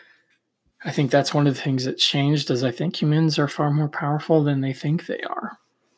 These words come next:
um, at least as custodians of their own realities. I don't think we're all powerful by any means of, or capable of anything, of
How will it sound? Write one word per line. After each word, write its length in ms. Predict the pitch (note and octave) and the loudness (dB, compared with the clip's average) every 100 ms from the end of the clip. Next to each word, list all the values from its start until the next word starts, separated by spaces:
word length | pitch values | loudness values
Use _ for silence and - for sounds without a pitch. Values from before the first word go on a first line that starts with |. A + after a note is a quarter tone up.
| _ _ _ _ | _ _ _ _
um, 240 | - D#3+ D3+ | -12 -6 -4
at 140 | D3 | -2
least 300 | D#3 D3+ - | 2 2 2
as 440 | C3+ B2+ A#2 - - | 0 0 0 -4 -4
custodians 640 | - C3 - B2+ B2+ B2 | -2 0 2 4 4 2
of 100 | A#2+ | 0
their 200 | A#2 A#2+ | 0 0
own 120 | B2 B2+ | 0 -2
realities. 840 | C3+ B2+ - - - - - - _ _ _ _ _ _ _ _ _ - | -4 -6 -8 -8 -8 -8 -12 -16 _ _ _ _ _ _ _ _ _ 0
I 120 | C#3+ | 2
don't 160 | C3+ A#2 | 2 0
think 180 | B2+ C#3 | -6 0
we're 160 | C3 | 0
all 100 | C3 | 0
powerful 460 | - D3 C#3 C#3+ C#3+ | -2 -2 -2 0 2
by 180 | C3 C3+ | 2 2
any 160 | C3+ | 0
means 260 | C3 C3+ C#3+ | 0 0 0
of, 140 | C#3+ - _ - | -2 -8 _ -2
or 100 | C#3+ | -2
capable 560 | - C#3+ C#3 C3 C3 | 0 0 0 0 -2
of 100 | B2 | 0
anything, 560 | C3+ C#3+ - - - D#4+ - | 0 0 -2 -8 -10 -12 -4
of 380 | D3+ C3+ - | -2 -2 -6